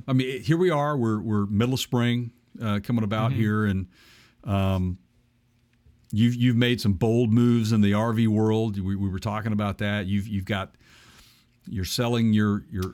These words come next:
Speaker 1: or sold your, your, your forty foot Thor.
Speaker 2: Selling. Yep.
Speaker 1: And,
Speaker 2: Selling.
Speaker 1: uh,
Speaker 2: That's
Speaker 1: you,
Speaker 2: correct.
Speaker 1: you've got, now you, did you say you had a new one on order?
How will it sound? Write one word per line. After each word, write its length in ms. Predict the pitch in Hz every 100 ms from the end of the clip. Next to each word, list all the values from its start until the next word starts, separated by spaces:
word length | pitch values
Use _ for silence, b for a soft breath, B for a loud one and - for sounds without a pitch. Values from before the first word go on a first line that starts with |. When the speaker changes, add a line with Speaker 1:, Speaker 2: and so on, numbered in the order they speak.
| 90
Speaker 1:
or 60 | 85
sold 500 | - 120 123 120 107
your, 380 | 104 98 98 95 _ -
your, 200 | 98 92
your 200 | 101 95
forty 300 | - 113 113
foot 300 | - 117 -
Thor. 340 | 117 104 107
Speaker 2:
Selling. 420 | 156 143 131 131 123 -
Yep. 320 | 127 123 127 _ -
Speaker 1:
And, 300 | 101 98 98
Speaker 2:
Selling. 140 | 113 101
Speaker 1:
uh, 280 | 98 95 95
Speaker 2:
That's 140 | 101
Speaker 1:
you, 60 | 98
Speaker 2:
correct. 280 | 98 104
Speaker 1:
you've 140 | 98 92
got, 260 | 117 110
now 100 | 107
you, 200 | 107 101
did 260 | 113 117 104
you 60 | 123
say 160 | 131
you 140 | 127 123
had 120 | 123
a 40 |
new 180 | 104 110
one 100 | 131
on 140 | 131 123
order? 240 | 117